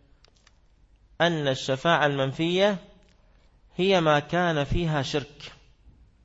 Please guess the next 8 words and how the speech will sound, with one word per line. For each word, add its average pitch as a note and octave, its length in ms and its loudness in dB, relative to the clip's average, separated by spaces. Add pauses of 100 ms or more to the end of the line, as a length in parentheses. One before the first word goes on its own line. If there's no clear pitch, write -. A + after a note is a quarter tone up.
(480)
فهي، D3+ 480 -2
فهذه D3+ 560 0
التي C#3+ 300 -2
نفاها C3+ 340 0
القرآن، A2 480 -6 (2500)
وهي D#3 240 2
التي F#3+ 720 2 (240)
خالية F#3 1120 4